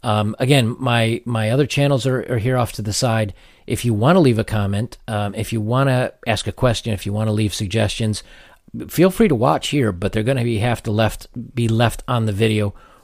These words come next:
over on BitChute, uh, because, again, I have to, I have to turn off channels or turn off comments now because the little children keep coming on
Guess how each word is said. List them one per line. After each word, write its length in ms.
over 240
on 200
BitChute, 540
uh, 220
because, 400
again, 220
I 80
have 200
to, 300
I 60
have 160
to 80
turn 160
off 140
channels 480
or 180
turn 220
off 140
comments 400
now 240
because 320
the 80
little 200
children 460
keep 240
coming 280
on 280